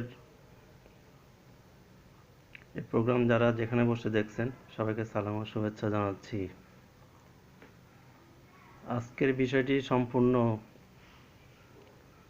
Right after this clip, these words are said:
কবিরাজ ভাইদের জন্য, যারা নতুন কবিরাজি করেন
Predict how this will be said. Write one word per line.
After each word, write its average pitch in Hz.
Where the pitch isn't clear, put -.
কবিরাজ 127
ভাইদের 113
জন্য, 92
যারা 110
নতুন 113
কবিরাজি 117
করেন 95